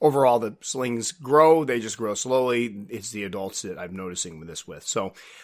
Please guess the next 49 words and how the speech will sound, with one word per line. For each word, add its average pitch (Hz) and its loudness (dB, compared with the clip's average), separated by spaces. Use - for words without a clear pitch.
again, 175 2
I 110 -2
encourage 113 -4
anybody 117 0
that's 104 -10
seeing 117 -6
any 104 -6
of 95 -8
this 98 -6
behavior 104 -6
to - -12
please 110 -10
chime 101 -8
in. 101 -6
I 90 -8
would 92 -10
absolutely 95 -10
love 92 -10
to 95 -12
hear 117 -4
from 107 -8
you 104 -6
and 90 -10
figure 95 -10
out, 92 -8
you 98 -12
know, 92 -10
is 92 -12
there 95 -12
something 113 -8
to 139 -4
this? 92 -6
Is 90 -14
there 92 -14
something 104 -10
we 101 -12
can 95 -12
figure 107 -10
out 107 -6
here? 101 -10
Am 92 -12
I 95 -8
doing 104 -8
something 120 -8
wrong? 127 -8
Who 107 -8
knows? 123 -2
I, 92 -6
I 92 -8